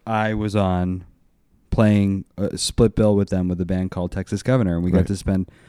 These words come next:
Speaker 1: a couple weeks watching this thing develop that now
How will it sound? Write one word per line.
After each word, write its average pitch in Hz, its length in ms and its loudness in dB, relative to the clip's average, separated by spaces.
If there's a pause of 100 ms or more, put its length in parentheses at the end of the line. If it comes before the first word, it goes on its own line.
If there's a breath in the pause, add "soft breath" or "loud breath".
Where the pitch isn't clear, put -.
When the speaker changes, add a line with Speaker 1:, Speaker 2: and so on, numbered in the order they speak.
(180 soft breath)
Speaker 1:
a 107 80 -2
couple 113 360 4
weeks 113 380 2
watching 101 520 0
this 98 220 0
thing 101 520 0 (280 soft breath)
develop 101 500 2
that 101 120 0
now 110 400 2